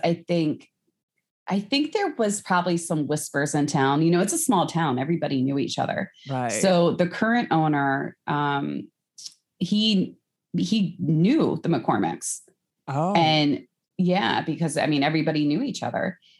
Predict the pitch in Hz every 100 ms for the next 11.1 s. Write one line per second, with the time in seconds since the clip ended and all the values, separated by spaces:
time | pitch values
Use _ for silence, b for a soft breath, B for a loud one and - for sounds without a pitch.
0 | b 175 175 165 160 165 165 160 175 233
1 | 240 240 226 - 180 180 185 175 175 175
2 | 170 156 156 151 - 175 220 233 - _
3 | _ _ 180 170 196 254 247 285 254 240
4 | 226 220 208 196 190 165 160 165 160 143
5 | - 151 151 175 185 202 196 202 208 -
6 | _ _ _ _ _ - 170 160 156 156
7 | 180 _ 165 160 151 156 175 - 165 -
8 | 196 208 175 - - 160 151 143 - 160
9 | 156 160 - 156 - 143 139 135 131 139
10 | 131 - 127 143 - 139 - 135 127 113